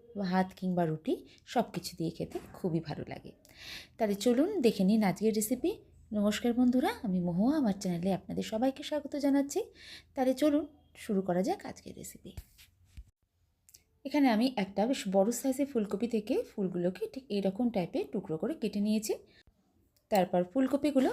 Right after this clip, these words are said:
ভালো করে ধুয়ে জল ঝরিয়ে রেখেছি। আর নিয়েছি হাফ বাটি মুগ ডাল। মুগ ডালটা প্রথমে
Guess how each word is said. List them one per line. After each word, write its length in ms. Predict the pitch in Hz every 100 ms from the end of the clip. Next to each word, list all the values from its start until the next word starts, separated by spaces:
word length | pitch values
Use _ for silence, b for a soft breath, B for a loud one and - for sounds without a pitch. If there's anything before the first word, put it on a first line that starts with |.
| 523
ভালো 140 | 160 156
করে 140 | 160 165 165
ধুয়ে 180 | 294 440
জল 140 | 214 143 139
ঝরিয়ে 260 | 147 165 190
রেখেছি। 300 | 220 247 480 - b b b b -
আর 120 | 180 175
নিয়েছি 240 | 202 202 370
হাফ 160 | - 160 175
বাটি 200 | 175 320
মুগ 120 | 202 - 147
ডাল। 140 | - _ _ b b b b 269
মুগ 120 | 262 311
ডালটা 280 | 330 233 285 -
প্রথমে 300 | - 185